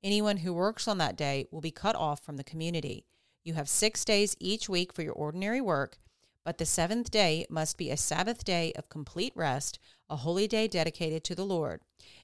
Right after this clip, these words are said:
Anyone who works on the Sabbath must be put to death. The people of Israel must keep the Sabbath day by observing it from generation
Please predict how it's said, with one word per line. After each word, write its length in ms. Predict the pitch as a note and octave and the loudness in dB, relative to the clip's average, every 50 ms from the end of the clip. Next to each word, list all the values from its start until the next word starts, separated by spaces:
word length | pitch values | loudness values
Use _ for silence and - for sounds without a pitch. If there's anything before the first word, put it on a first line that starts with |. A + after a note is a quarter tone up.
| _ - | _ -6
Anyone 340 | D#3 D#3+ E3 E3 F3+ F#3+ G#3 | -4 -4 -2 0 0 0 0
who 140 | G3+ A3+ | 0 0
works 300 | G#3 F#3+ F#3 F3+ - - | 2 2 0 0 0 -2
on 80 | G#3+ G3+ | -2 0
the 60 | G#3 | 0
Sabbath 500 | - - - G3 F3 E3+ E3 E3+ D#3+ - | 0 2 2 2 2 2 0 -2 -4 -6
must 280 | D3+ C#3+ C#3 C#3 - - | -8 -8 -6 -6 -4 -4
be 100 | F3+ F#3 | -4 -4
put 220 | - - - - | -4 -6 -6 -6
to 100 | - E3 | -6 -6
death. 400 | D3 D3 C#3 B2+ - - - - _ _ _ _ _ _ _ _ - | -6 -4 -4 -4 -4 -6 -10 -14 _ _ _ _ _ _ _ _ -10
The 80 | F#3 | -6
people 280 | - G#3 A3 G#3+ B3 C4+ | -2 -2 0 2 2 2
of 100 | C4+ B3 | 2 2
Israel 460 | A#3+ G#3+ G3 G#3 G#3+ G#3 G3+ G3+ - | 2 2 2 2 2 4 2 2 0
must 320 | - E3+ E3+ F3 G3 - - | 0 -2 0 0 0 -2 -2
keep 200 | - A#3+ A3 - | -2 -4 -2 -2
the 60 | A3+ | -2
Sabbath 440 | A3+ - A3 F#3 F3+ F3 F3 - - | -2 2 2 2 2 2 -2 -4 -2
day 340 | - E3 D#3 D3+ D#3 D#3 - - | 0 0 2 2 0 -2 -4 -6
by 160 | D#3+ D#3 D3 | -4 -2 -2
observing 520 | A2 D#3 D#3 D3 - E3+ E3+ F3 G3 G#3 | -2 -2 -2 -2 0 0 0 0 0 0
it 160 | A3 A#3 - - | 0 -2 -2 -2
from 140 | - D#3+ | -6 -6
generation 720 | D3+ - D#3 D#3 F3+ G3 F#3+ F3 F3 - - F3+ E3+ F3 | -4 -4 -2 -2 0 0 0 0 0 0 -2 -2 -4 -4